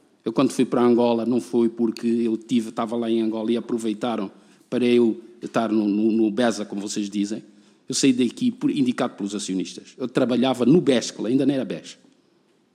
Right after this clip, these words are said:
Provavelmente pe-, devem pe-, pe-, pe-, pegar na minha história e ver coisas completamente diferentes. Vocês só veem tudo mal. Parte, a minha parte filantrópica a nível mundial, vocês não relevam. Vocês só põem nas, nas, nas primeiras páginas aquilo que o senhor diz.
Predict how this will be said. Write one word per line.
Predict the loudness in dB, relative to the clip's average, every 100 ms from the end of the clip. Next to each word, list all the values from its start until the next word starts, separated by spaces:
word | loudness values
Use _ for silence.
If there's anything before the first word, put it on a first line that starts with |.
| _ _ _ _ _
Provavelmente | 0 4 6 4
pe-, | 2 0
devem | 2 2 0
pe-, | 0 -4
pe-, | 0 -2
pe-, | -2 -4 -4 -4
pegar | 0 4
na | 8
minha | 8
história | 6 0 2
e | 2
ver | 2
coisas | 2 0 0
completamente | -2 -2 0 2 2
diferentes. | 0 -4 -4
Vocês | -4 -4
só | -2
veem | 0 2 2
tudo | 2 2
mal. | 2 0 -12 -20 _ _ _ _ _ _ _ _ _ _ _ _ _
Parte, | -2 -2 -2
a | 2 6
minha | 6 6
parte | 0 -4 0
filantrópica | 2 4 2 0 -2 -2 2
a |
nível | 2 2 2
mundial, | 4 4 2 -2 -6 -12 _ _ _ -16
vocês | -4 0 4
não | 4 2
relevam. | 0 -2 -2 -6 -10 -14 _ _ _ _ _ _
Vocês | -4 0
só | 2
põem | 4
nas, | 4 4
nas, | 0 0 -2
nas | -2 0 2
primeiras | 6 6 6 2
páginas | 0 0 2 2 2
aquilo | 0 -2
que | -2
o |
senhor | -2 0
diz. | 2 0 -2